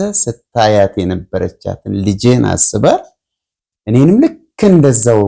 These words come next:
እንደዛች ልጅ አስበ እንዳረሳሃት፣ ስራ ሄደ ሩጠ ተመልሰ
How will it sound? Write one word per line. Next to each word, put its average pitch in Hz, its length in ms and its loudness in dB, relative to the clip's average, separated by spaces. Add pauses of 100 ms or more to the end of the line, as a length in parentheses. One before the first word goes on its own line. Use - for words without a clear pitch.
እንደዛች 101 640 -4
ልጅ 165 240 -6
አስበ 151 360 0 (1300)
እንዳረሳሃት፣ 117 1040 2 (280)
ስራ 123 200 -6 (140)
ሄደ 208 260 0 (400)
ሩጠ 196 400 0
ተመልሰ 151 460 -2